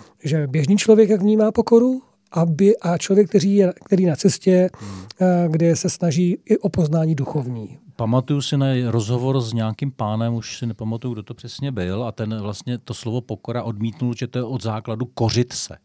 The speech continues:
Speaker 2: A myslím, že to je samozřejmě nepochopení, ale,
Speaker 1: Mm,
Speaker 2: ale to,
Speaker 1: mm,
Speaker 2: já jsem to
Speaker 1: mm.
Speaker 2: nevymlouval. Každopádně,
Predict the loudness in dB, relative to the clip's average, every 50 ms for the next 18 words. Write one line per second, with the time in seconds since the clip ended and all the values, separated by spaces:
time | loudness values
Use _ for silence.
0 | _ _ _ _ _ _ _ _ _ _ _ _ _ -18 -18 -16 -16 -16 -16 -16
1 | -14 -14 -12 -6 -2 -2 0 0 -2 -2 -2 -4 -4 -4 -4 -4 -4 -2 0 0
2 | -2 -2 -4 -6 -10 -12 -12 -14 -14 -12 -12 -10 -10 -10 -10 -6 -2 0 0 0
3 | 0 -2 -4 -4 -4 -4 -2 -2 -4 -6 -6 -6 -6 -6 -4 -4 -4 -4 -4 -4
4 | -2 -2 -2 -2 -2 -2 -4 -4 -6 -8 -12 -16 -20 -20 -20 -20 _ _ -12 -10
5 | -8 -6 -8 -6 -6 -4 -4 -4 -4 -2 -2 0 0 -2 -2 -4